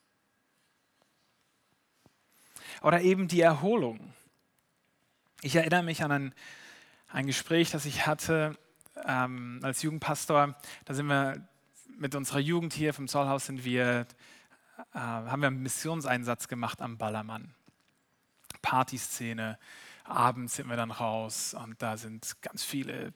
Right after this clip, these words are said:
junge Menschen, die einfach Party machen, sich erholen, trinken, tanzen, was auch immer, ha?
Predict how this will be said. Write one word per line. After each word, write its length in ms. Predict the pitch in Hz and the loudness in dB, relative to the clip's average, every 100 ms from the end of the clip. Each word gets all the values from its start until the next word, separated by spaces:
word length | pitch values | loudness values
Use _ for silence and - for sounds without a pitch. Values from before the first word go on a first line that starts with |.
| _ | _
junge 260 | 135 135 131 | -4 -2 0
Menschen, 540 | 120 117 117 - 117 | -2 -2 -4 -4 -8
die 180 | 117 131 | -6 -6
einfach 320 | 123 117 - - | -4 -6 -8 -4
Party 380 | 151 143 - 135 | 0 0 -2 -4
machen, 420 | 120 117 - 120 | -4 -6 -8 -8
sich 200 | 135 127 | -6 -4
erholen, 640 | 127 120 131 120 117 117 - - - - - | -4 -4 -6 -6 -8 -12 -14 -16 -16 -18 -16
trinken, 580 | - 180 175 - 143 139 | 0 2 2 -4 -6 -4
tanzen, 640 | - 139 135 - 135 127 | 0 2 0 -4 -6 0
was 160 | 143 208 | 2 4
auch 140 | 190 | 4
immer, 300 | 127 113 104 | 2 -4 -4
ha? 160 | 165 214 | 0 0